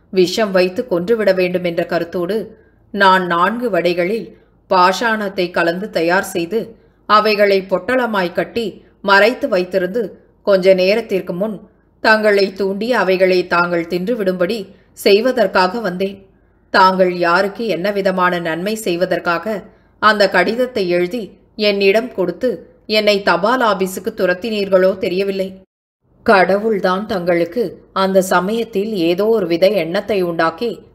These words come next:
அவசரமாய் என்னை வெளியில் அனுப்பவும் கந்தனை ஏவி கொண்டு வர செய்து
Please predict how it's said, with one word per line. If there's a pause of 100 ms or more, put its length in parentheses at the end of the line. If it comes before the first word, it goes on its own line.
(120)
அவசரமாய்
என்னை
வெளியில்
அனுப்பவும் (440)
கந்தனை
ஏவி
கொண்டு
வர
செய்து